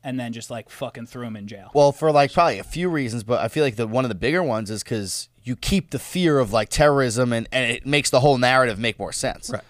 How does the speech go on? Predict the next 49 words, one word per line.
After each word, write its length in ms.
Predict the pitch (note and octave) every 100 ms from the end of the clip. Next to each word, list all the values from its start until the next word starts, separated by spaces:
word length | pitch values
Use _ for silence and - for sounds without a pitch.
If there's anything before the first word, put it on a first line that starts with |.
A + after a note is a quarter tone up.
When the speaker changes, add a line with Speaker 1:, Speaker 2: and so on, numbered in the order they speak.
| -
Speaker 1:
It's 120 | D3+
a 60 | D#3+
narrative 420 | F3+ A3 E3 A#2+
feeder. 300 | - C3 G#2+
Speaker 2:
Right, 220 | D#3 C3
it's 80 | G#2+
a 40 | B2+
narrative 380 | D3+ C#3+ F#2+
feeder. 280 | - G#2+ -
It's 100 | -
like, 140 | C3 C3
"Oh, 140 | F#3
yeah, 220 | F3 G3 D3+
this 180 | D3
does 240 | - F3+ D3
exist. 340 | G#2 A2+ G2+
See 120 | - C#3+
how 80 |
many 240 | C#3+ C#3+ C#3+
there 160 | C3
are 140 | C3 C#3
right 200 | C3 A#2+
here? 200 | A#2+ C#3+
We 80 | B2+
didn't 180 | B2
even 220 | A#2 A2 G2+
know 180 | G#2
it." 140 | C#3 -
Speaker 1:
Yeah. 300 | B2 C#3 A#2 - _ _ -
Speaker 2:
But, 120 | D3+
like, 160 | C#3+ -
all 160 | D#3+ D3+
of 40 |
a 80 | D#3
sudden, 300 | - D3+ D3
there 80 | D#3
was 160 | B2+
none 340 | C3 D3 D#3 D#3
ever, 320 | G#2+ A#2+ D#3+ G3+
and 140 | D#3+
then 100 | B2+
all 120 | B2+
of 80 | B2+
a 20 |
Speaker 3:
So 60 | G#2+
Speaker 2:
sudden 220 | C3 B2+
there's, 180 | C#3+ G#2 - _ - -
it's, 180 | A#2 -
yeah. 460 | A2+ A2 A#2+ A2+